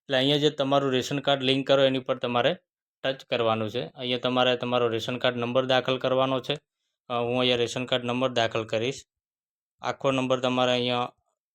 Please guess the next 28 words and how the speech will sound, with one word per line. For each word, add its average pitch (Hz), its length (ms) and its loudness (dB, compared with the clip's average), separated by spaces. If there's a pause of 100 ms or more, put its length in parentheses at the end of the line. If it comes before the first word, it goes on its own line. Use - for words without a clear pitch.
(140)
અ, 117 200 -4
દાખલ 117 380 -2
કરવાનો 131 460 0
છે. 156 240 -6 (2750)
રેશન 120 300 -4
કાર્ડ 147 200 2
નંબર 147 460 2 (400)
દાખલ 131 360 0
થઈ 135 180 4
જાય 123 320 2 (680)
એના 139 220 0
પછી 127 520 -2 (340)
આધાર 113 320 4
કાર્ડના 147 460 2
છેલ્લા 147 400 4
ચાર 131 240 6
અંક 113 180 0
નાખવાના 104 500 -2
છે. - 180 -20
તમારું 127 340 -2
જે 127 80 4
આધાર 120 260 4
કાર્ડ 135 220 4
હોય 139 140 6
બાર 123 220 4
ડિજિટ, 117 400 -2
બાર 117 240 2
અક્ષરનું, 117 500 -4